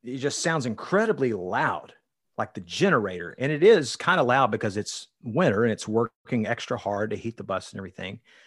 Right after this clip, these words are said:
But I start hearing this, this generator just going crazy. And I'm thinking, "Oh man, this bus is gonna blow up.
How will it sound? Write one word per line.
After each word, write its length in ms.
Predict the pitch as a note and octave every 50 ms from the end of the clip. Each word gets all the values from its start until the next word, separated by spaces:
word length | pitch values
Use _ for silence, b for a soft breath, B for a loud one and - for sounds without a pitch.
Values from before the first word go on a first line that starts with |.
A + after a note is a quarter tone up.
| B B B B B B B
But 120 | - A2+
I 20 |
start 300 | A#2 - - E3+ D#3 - G2
hearing 300 | G2+ C#3+ D#3 D#3 D3 B2+
this, 340 | A2+ A2 - - - - - _ _ _ _ _ _ _ _ _ _ _ _ _ _ _ -
this 180 | - A2+ G#2+
generator 640 | - - G#2+ C#3+ E3+ F3 D#3+ B2+ A#2 A2 A2+ A2 A2
just 220 | G#2 G2+ F#2+ -
going 220 | - B2 G#2+ F#2+ F2+
crazy. 580 | - - - - D3 E3 F3 D#3 A#2 F2+ G2 G2
And 80 | G2 G#2+
I'm 100 | G#2 F#2+
thinking, 320 | - G2+ G2 - F#2+ F2+ -
"Oh 220 | - B2 A2+ G#2+ F#2+
man, 460 | F2+ F#2+ F#2+ F2 F2 F2 E2+ F#2+ - _ _ _
this 200 | - A#2+ A2+ -
bus 300 | - G#2+ G#2+ G#2+ G#2 -
is 100 | G2 F2+ -
gonna 140 | F#2+ F2
blow 340 | E2+ F2+ G2 - F2+ F#2+ F#2 F2
up. 220 | F2 F2+ - -